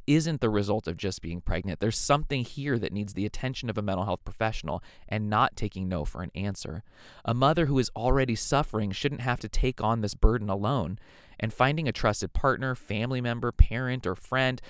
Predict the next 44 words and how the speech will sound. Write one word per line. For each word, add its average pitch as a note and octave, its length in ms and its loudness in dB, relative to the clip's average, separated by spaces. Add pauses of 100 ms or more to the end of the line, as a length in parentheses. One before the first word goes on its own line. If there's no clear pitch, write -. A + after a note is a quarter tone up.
(220)
who A#2+ 100 4
can A2 200 0
get B2 200 0
involved A2 480 2
in A2 160 -2
advocating G2+ 600 -4
alongside G2+ 560 -2
of F2 120 -4
you F#2 120 -6
can F#2 140 -12
go F2+ 160 -4
a - 20 0
long F#2 360 -4
way. G2 400 -8 (760)
Please A#2+ 440 -2
remember G#2+ 380 0
that F2+ 100 0
we're F2+ 100 -2
praying A2+ 320 0
for F#2 140 -6
you A#2+ 460 -2 (360)
and - 140 -10
for F2+ 120 -6
your F2+ 120 -4
family. F2 560 -12 (1800)
Anonymous F3 600 4
wraps G#2 320 4
us G#2+ 180 -2
up. B2+ 240 6
"I've A2+ 140 2
been A#2+ 100 0
attending D3 400 -2
virtual B2 420 0
therapy C3 360 0
sessions A#2 340 0
with G#2 100 -2
a A2 60 0
new B2 200 -2
therapist G#2+ 460 0
for - 60 -6
the G#2 80 -6
past C3 320 4
few F#2+ 100 0
months, G2 300 -2